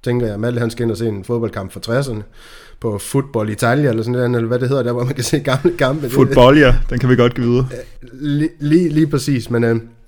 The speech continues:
Speaker 1: var det for den her gang. Husk, at I kan støtte, øh, vores projekt på,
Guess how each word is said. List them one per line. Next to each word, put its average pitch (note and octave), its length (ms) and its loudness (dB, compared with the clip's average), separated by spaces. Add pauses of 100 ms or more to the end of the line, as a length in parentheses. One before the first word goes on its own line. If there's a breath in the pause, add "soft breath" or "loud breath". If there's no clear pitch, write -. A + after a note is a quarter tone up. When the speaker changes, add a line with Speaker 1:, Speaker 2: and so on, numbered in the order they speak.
(140)
Speaker 1:
var D#3+ 80 6
det D#3 100 2
for D3+ 80 -4
den D3+ 100 2
her C#3+ 80 2
gang. D3 260 0 (600)
Husk, C3+ 220 -4
at A2+ 100 -2
I A#2 60 -2
kan A2 280 0
støtte, C#3+ 400 -4
øh, A2 160 -2
vores A2 140 -4
projekt C#3 380 -8
på, A2 280 -4